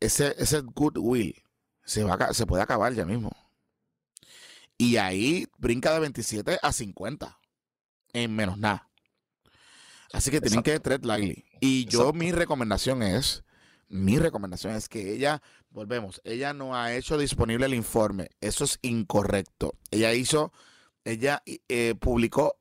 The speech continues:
Speaker 1: partes del informe y divulgó partes del informe. Y Noticel lo que tiene es parte del informe de, eh, una relación que ella le entregó a Noticel de las, de la,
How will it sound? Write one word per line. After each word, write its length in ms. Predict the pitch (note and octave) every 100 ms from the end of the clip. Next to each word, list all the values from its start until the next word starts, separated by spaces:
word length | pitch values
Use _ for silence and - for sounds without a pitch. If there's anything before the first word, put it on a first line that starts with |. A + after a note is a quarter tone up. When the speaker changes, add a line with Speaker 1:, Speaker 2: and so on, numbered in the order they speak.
| _ _
Speaker 1:
partes 500 | C#3 D3+ G3 A3+ F#3
del 160 | D#3 G#2+
informe 640 | F2+ G#2+ G2 E2+ G#2 C#3+ _ _ _ _ -
y 100 | C3+
divulgó 520 | C3 A#2+ A2+ A#2 D3+
partes 540 | _ B2 C#3 F3 G3
del 140 | C#3+ A2
informe. 460 | F#2 - F2+ D2 - _ _ - _ _ _ _ _ -
Y 180 | B2+
Noticel 500 | B2+ A#2+ A#2 - B2
lo 100 | C#3
que 80 | D#3+
tiene 240 | D3 D3 E3
es 220 | - - _
parte 480 | B2+ C3+ F3 G#3 F#3+
del 160 | E3
informe 560 | C3 A#2+ B2+ C#3+ F3+ F#3
de, 480 | D3+ B2 B2+ E3 -
eh, 520 | - A#2 A2+ A2 G#2+ G#2+ _ - - _ _ -
una 180 | A#2+ F3+
relación 520 | D3+ D3 C#3+ E3 F#3+
que 200 | - A#2
ella 160 | A#2+ C#3
le 60 | D3+
entregó 380 | D3 B2 A#2+
a 20 | C3
Noticel 360 | C#3+ C#3 E3+
de 120 | D3+
las, 340 | B2+ A2+ - -
de 200 | - G#2
la, 400 | G2 F#2+ F2